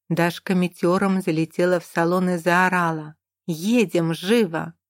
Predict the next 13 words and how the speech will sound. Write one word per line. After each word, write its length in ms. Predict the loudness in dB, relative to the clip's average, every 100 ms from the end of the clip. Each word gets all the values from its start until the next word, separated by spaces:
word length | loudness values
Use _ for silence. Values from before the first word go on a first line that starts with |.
| _
Вот 320 | -4 -2 -2 0
не 120 | 0
знаю, 580 | 0 0 0 -4 -8 -16 _ _
может, 360 | 0 0 0 0
водитель 540 | 0 0 -2 -2 -4
понял, 420 | -2 -2 0 -2
что 240 | -4 -6 -6
с 100 | -2
моей 280 | -2 0 -2
близняшкой 720 | -4 -4 0 -2 -2 -4 -2
лучше 400 | 0 -2 -4 -4
не 160 | -2 -4
шутить, 640 | -4 -4 -2 -4 -4